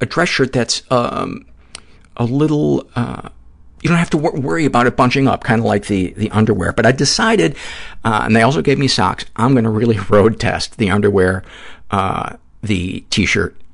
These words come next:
and the socks. And so I did a two-hour cleaning session.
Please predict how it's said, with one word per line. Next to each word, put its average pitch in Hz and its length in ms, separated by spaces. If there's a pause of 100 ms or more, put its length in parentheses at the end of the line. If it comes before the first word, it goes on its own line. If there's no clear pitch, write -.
and 90 160
the 82 60
socks. 85 540
And 95 180
so 90 540
I 107 200
did 117 280
a 95 60
two-hour 101 960 (100)
cleaning 92 400
session. 85 500